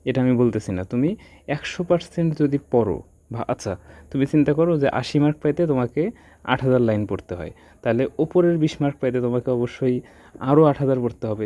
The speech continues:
উপরের বিশ মার্ক পাইতে, তো অর্থাৎ ষোলো হাজার লাইন, অর্থাৎ তোমার almost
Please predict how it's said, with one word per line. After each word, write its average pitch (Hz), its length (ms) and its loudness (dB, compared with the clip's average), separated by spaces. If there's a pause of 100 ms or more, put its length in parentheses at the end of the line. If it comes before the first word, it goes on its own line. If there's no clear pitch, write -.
উপরের 123 360 -4
বিশ 113 180 -6
মার্ক 110 180 -6
পাইতে, 104 220 -4 (460)
তো - 80 -20
অর্থাৎ 147 240 0
ষোলো 165 340 2
হাজার 120 260 2
লাইন, 90 260 -6 (200)
অর্থাৎ 120 340 -6
তোমার 123 240 -2
almost 113 420 -2